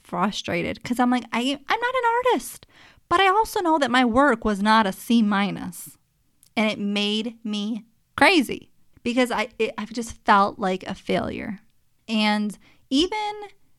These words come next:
our other assignments in drawing, I did better than, well, my brother. <laughs> Um, because we had, we drew a tiger once, and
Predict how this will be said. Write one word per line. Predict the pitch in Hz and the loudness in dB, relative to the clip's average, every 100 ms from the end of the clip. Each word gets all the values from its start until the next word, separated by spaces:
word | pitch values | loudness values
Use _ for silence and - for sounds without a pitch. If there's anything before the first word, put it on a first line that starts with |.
| - | -4
our | 247 | -2
other | - 247 247 | 0 -2 -2
assignments | 226 226 - 214 226 180 180 | -4 -4 0 2 2 0 -6
in | 185 - - 170 _ - | -6 -6 -6 -8 _ -6
drawing, | 175 160 175 214 208 _ _ _ | -4 -2 -4 -6 -8 _ _ _
I | 208 214 | -2 0
did | 214 175 165 | 0 -4 -4
better | 175 202 220 220 254 233 226 _ _ _ 285 | -4 -4 -4 -6 -8 -10 -14 _ _ _ -18
than, | 220 226 214 214 220 233 | -10 -4 -2 -2 -4 -4
well, | 415 220 202 202 202 208 _ _ _ | -4 -4 -4 -6 -10 -14 _ _ _
my | 262 226 | -2 -2
brother. | 226 - - 226 - - - _ _ _ _ - | -4 -8 -2 0 0 -6 -20 _ _ _ _ -14
<laughs> | 262 - - - _ _ _ | -12 -14 -20 -20 _ _ _
Um, | 202 196 185 190 202 240 - _ _ - | -4 -2 -2 -4 -6 -10 -14 _ _ -10
because | 233 226 233 214 202 202 | -6 -4 -2 -2 -4 -8
we | 208 214 | -6 -4
had, | 208 - | -4 -6
we | 190 | -6
drew | 170 185 | -2 -2
a | 170 | -2
tiger | - 175 180 190 | -2 0 2 2
once, | 202 208 254 - _ _ _ _ _ _ _ _ _ | 2 0 -4 -12 _ _ _ _ _ _ _ _ _
and | 208 190 185 185 180 | -8 -6 -6 -8 -10